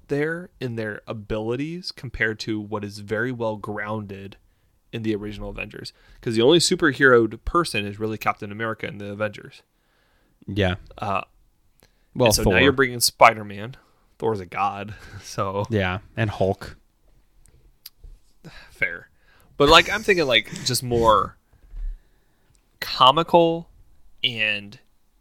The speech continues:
Speaker 1: kind of whimsical characters into
Speaker 2: Yeah,
Speaker 1: what
Speaker 2: like
Speaker 1: seems to be
Speaker 2: Ant-Man
Speaker 1: a
Speaker 2: and
Speaker 1: grounded
Speaker 2: Spider-Man.
Speaker 1: Yeah.
Speaker 2: Yeah.
Speaker 1: And they do it so well. Like, this, without a doubt in my mind, made me be like, "Yeah, we could have a Spider-Man movie.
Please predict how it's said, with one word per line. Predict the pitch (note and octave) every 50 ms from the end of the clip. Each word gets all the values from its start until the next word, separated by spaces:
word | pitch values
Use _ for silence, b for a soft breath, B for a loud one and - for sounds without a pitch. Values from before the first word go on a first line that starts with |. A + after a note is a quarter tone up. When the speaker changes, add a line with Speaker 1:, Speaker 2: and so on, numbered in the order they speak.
| _ _ _ _ _ _ _ _
Speaker 1:
kind | - - D#3 D3
of | C3 B2
whimsical | A2+ A2 A2 A#2 B2+ C3 C3 A#2 A2+ A#2+ - - A2 G#2 G#2
characters | - - - G2+ - - - - - - - - - - -
into | - A#2+ - A#2
Speaker 2:
Yeah, | G#2+ F2 -
Speaker 1:
what | A2 G2
Speaker 2:
like | G2 F#2+
Speaker 1:
seems | - - A#2 A#2 B2 A2+
to | A#2+
be | B2
Speaker 2:
Ant-Man | A#2+ A#2
Speaker 1:
a | G#2
Speaker 2:
and | G#2 F#2
Speaker 1:
grounded | G2 G#2+ G#2 G2 F2 E2+
Speaker 2:
Spider-Man. | E2 E2 E2 E2 - - - - - _ _ _ _ _
Speaker 1:
Yeah. | - C3 A#2+ F#2 F#2
Speaker 2:
Yeah. | F#2 F2+ E2+ D#2+ - - - _ _ _ _ _ _ _ _ _ _ _ _ _ _ _ _ _ _ _ _ -
Speaker 1:
And | D3 C#3+ D3
they | C#3+
do | C3+ B2+ D#3 F#3+
it | F3 C3
so | - - C3+
well. | A2+ G#2+ A2+ B2+ C#3 A#2 G#2 G#2+
Like, | A#2+ A2+ A2+ A#2 -
this, | - A#2+ A#2 A#2 A#2+ C3+ D#3+ E3+ - -
without | B2+ A#2+ - A#2+ A#2 B2+ C3 - -
a | - A2+ A2+
doubt | A2 - A2+ A#2 B2 -
in | C3+ C3
my | A#2 A2 G#2+
mind, | G#2 G#2 G#2 G#2 G#2 G2+ G2 G2+
made | G2+ G2+ G2 G2
me | G2+ G2
be | G2 G#2+ G#2+ G#2 G2+ G2+ G2 G2+
like, | G2+ G2+ G2+ G2 - - _ _ _ _ _ _ _ _ _ _ _ _ _ _ _ _ -
"Yeah, | - B2 A2 G#2 G2+ A2
we | -
could | B2+ - D3 C3+
have | C3 A#2
a | A#2
Spider-Man | - - A2 G#2 G2+ G2+ G#2 -
movie. | F3+ - - - C3+ A#2